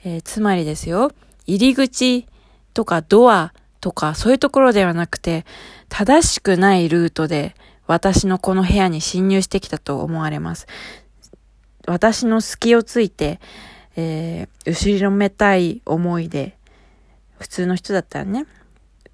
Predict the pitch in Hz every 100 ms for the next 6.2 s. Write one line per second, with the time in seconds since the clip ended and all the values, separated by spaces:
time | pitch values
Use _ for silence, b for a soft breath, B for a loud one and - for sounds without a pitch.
0 | - 170 - 170 165 175 - 214 196 165
1 | 170 170 147 _ b b b 170 170 175
2 | 175 190 175 - 147 160 165 170 175 -
3 | 180 175 - 202 - 165 - - 151 -
4 | B B B B 214 220 214 220 214 214
5 | 208 208 - B B B 185 175 170 156
6 | 156